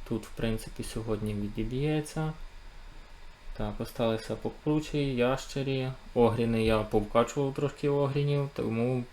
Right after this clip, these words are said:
має забратися спокійно. Е, дальше відступник, я думаю, забереться. Е, орки. В принципі, взагалі мало що осталося, тому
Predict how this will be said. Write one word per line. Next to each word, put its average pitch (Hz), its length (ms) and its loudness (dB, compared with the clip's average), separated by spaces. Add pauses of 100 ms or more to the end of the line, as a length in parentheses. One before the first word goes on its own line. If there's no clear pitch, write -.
(120)
має 113 340 2
забратися 110 640 0
спокійно. 113 600 -2 (640)
Е, 110 360 0
дальше 113 500 0
відступник, 110 720 -2
я 110 80 0
думаю, 107 420 0
забереться. 123 720 0 (1000)
Е, 110 300 -4 (140)
орки. 139 680 0 (1700)
В 131 120 -6
принципі, 123 720 4 (640)
взагалі 110 500 2
мало 110 320 2
що 113 180 -4
осталося, 110 600 -2 (100)
тому 113 580 0